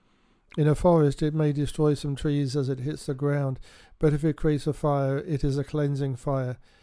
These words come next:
consuming dead trees and undergrowth to make way for new trees and new plants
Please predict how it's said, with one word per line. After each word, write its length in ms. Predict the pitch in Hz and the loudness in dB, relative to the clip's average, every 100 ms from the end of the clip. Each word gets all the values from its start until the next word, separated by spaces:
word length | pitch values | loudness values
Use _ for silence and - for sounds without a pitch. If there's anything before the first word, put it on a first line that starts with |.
| _ _ | _ _
consuming 560 | - 151 - 165 156 143 | -2 0 2 2 2 2
dead 240 | 151 143 | 0 0
trees 440 | - 156 143 139 | 0 0 2 0
and 120 | 147 139 | -2 -2
undergrowth 680 | 147 143 131 139 139 139 - _ _ | 0 -2 0 0 -2 -6 -18 _ _
to 100 | - | -4
make 220 | 156 165 160 | 2 2 2
way 240 | 165 156 | 2 2
for 140 | 147 | 0
new 200 | 143 151 | 0 0
trees 500 | 151 - 139 139 139 | 0 0 0 0 -4
and 460 | 147 156 147 139 165 | -6 -4 -4 -4 -6
new 200 | 151 156 | -4 -2
plants 540 | 143 156 135 143 - | 0 0 -2 -4 -8